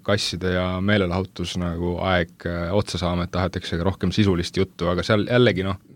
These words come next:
see sisu peab ka vaatajale midagi andma, mitte lihtsalt rääkima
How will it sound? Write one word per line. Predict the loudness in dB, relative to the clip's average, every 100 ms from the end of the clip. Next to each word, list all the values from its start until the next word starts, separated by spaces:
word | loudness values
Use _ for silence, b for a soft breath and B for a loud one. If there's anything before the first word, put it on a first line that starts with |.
| -20 _ _ _ _
see | -6 2 4
sisu | 6 6 4 2 -2 _ -2
peab | 0 2
ka | 4
vaatajale | 6 6 4 0 0
midagi | 0 2
andma, | 4 4 2 0
mitte | -2 -2
lihtsalt | -2 -2 -4 -2
rääkima | 2 2 0 -4 -2 0